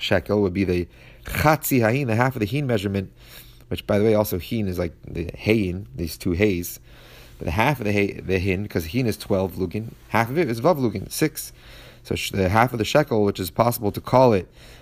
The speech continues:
the half Stam, meaning a half without explaining what the full measurement is,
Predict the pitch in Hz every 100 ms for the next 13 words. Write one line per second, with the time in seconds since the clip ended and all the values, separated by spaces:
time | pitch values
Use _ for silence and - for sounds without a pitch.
0 | - - 78 117 110 - - 160 139 110
1 | 117 - - 95 92 117 117 98 107 101
2 | - 127 101 - - 120 117 139 110 101